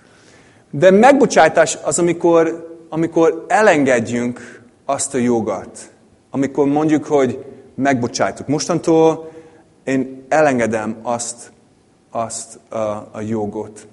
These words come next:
Ez a megbocsátás. És tanítani kell a gyerekeket, hogy kell megbocsátani. Megbocsájtok. És utána mutatni, bátorítani őket, hogy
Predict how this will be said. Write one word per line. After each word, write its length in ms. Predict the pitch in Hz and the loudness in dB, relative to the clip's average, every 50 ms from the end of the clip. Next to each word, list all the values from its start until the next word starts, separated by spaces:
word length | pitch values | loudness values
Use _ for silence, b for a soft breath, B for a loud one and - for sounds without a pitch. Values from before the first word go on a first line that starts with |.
| - _ | -20 _
Ez 160 | - 175 175 | -4 -2 -2
a 40 | 185 | 0
megbocsátás. 800 | 165 165 151 131 117 117 - - 117 - - - 110 104 - - | 0 0 0 -2 -4 -6 -6 -4 -6 -6 -6 -10 -12 -12 -10 -8
És 120 | 127 - | -10 -6
tanítani 420 | - 196 196 196 170 - 156 139 127 | -4 -4 -2 -2 -2 -4 -4 -6 -2
kell 160 | - 139 123 | -2 0 0
a 40 | 120 | 0
gyerekeket, 600 | 113 135 123 123 117 123 107 120 117 - - - - - | 0 0 -2 -2 -2 -6 -8 -12 -14 -14 -14 -20 -20 -12
hogy 160 | - 143 135 - | -6 -6 -6 -4
kell 140 | - 127 | -4 -4
megbocsátani. 600 | 120 120 110 107 117 110 - - 104 107 101 90 B B B B B - | -2 -2 -2 -2 -4 -6 -6 -8 -12 -12 -12 -16 B B B B B -10
Megbocsájtok. 800 | 113 120 135 139 139 123 127 - - 135 - 190 - - - - - - | -6 -2 -2 -2 -2 -2 -4 -8 -6 -6 -6 -6 -8 -12 -14 -14 -12 -12
És 200 | 139 - - - | -12 -12 -6 -2
utána 800 | 226 226 226 185 147 139 139 139 143 139 143 - - - - - - _ b b b b b b b b _ _ _ _ _ _ _ _ _ _ - _ _ _ _ _ _ _ _ _ _ _ _ _ _ _ _ _ | -2 -2 0 0 0 0 0 0 -2 -2 -4 -6 -12 -20 -20 -20 -20 _ b b b b b b b b _ _ _ _ _ _ _ _ _ _ -20 _ _ _ _ _ _ _ _ _ _ _ _ _ _ _ _ _
mutatni, 760 | - 135 156 160 160 151 131 123 - 131 123 120 117 113 107 - | -4 -2 -2 0 4 4 2 2 2 -2 -4 -4 -4 -6 -10 -10
bátorítani 560 | 117 110 135 143 147 - 139 127 123 127 123 117 | 0 2 4 4 4 2 0 -2 -2 -2 -6 -6
őket, 300 | 117 113 - 120 - - | -6 -8 -8 -12 -12 -12
hogy 120 | 110 | -16